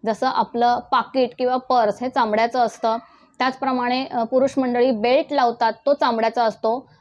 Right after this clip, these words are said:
तर अशा वस्तू पारायण काळामध्ये आपल्या जवळ असू नयेत. चप्पल असेल,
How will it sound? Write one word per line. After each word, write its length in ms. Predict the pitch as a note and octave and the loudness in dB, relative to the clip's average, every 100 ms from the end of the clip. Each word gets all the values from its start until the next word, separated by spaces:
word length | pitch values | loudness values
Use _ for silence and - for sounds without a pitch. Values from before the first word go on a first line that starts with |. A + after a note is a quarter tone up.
| _ | _
तर 60 | C4+ | -2
अशा 300 | - - D4+ | 0 0 0
वस्तू 480 | D4+ C#4 - D4 D4 - | 0 0 2 2 2 0
पारायण 480 | B3 A3+ A#3 B3 C4+ | 0 2 2 0 -2
काळामध्ये 720 | C4+ A3+ A3+ A3+ A3 A3+ B3+ - | 0 2 2 2 0 0 -2 -4
आपल्या 380 | - G#3+ A#3 A#3+ | -4 -2 0 0
जवळ 360 | A3 A3 G#3+ A#3+ - | 2 2 2 0 0
असू 320 | B3 - D#4 | -2 0 0
नयेत. 300 | D4 B3+ C4 - _ _ _ _ - | 2 0 -2 -6 _ _ _ _ -2
चप्पल 380 | A#3+ - D4 | -2 0 0
असेल, 400 | D4 C4+ C#4 C#4+ | 2 2 0 0